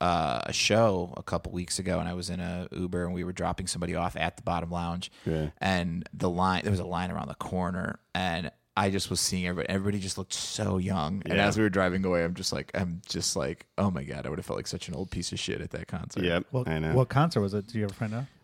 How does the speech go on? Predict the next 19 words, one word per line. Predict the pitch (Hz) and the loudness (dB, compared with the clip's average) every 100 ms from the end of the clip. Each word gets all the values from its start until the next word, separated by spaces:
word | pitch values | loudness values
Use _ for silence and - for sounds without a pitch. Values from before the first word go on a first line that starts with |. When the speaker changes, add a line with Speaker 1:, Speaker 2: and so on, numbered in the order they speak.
| _ _ _ 95 | _ _ _ -6
Speaker 1:
Grizz? | 98 98 127 180 196 214 - - _ - | 0 4 6 6 4 -2 -6 -16 _ -6
Speaker 3:
Hmm. | 135 107 85 - _ _ _ - - 110 123 | -4 -4 -8 -16 _ _ _ -20 -20 -16 -6
Speaker 1:
I | - | -2
don't | 95 | -2
know. | 90 95 - | -2 -6 2
Speaker 3:
Do | 151 | 8
you | 196 | 10
know, | 190 156 170 | 10 10 8
do | 123 | 8
you | 135 | 6
remember | 143 165 | 8 8
when | 156 117 | 6 6
Bottom | 120 127 123 | 6 6 6
Lounge | 123 117 | 4 4
used | 120 - | 0 2
to | 123 | 0
be | 107 110 113 - | 2 2 2 2
on | 120 104 | 2 2
Belmont? | 104 110 175 220 | 0 2 0 -2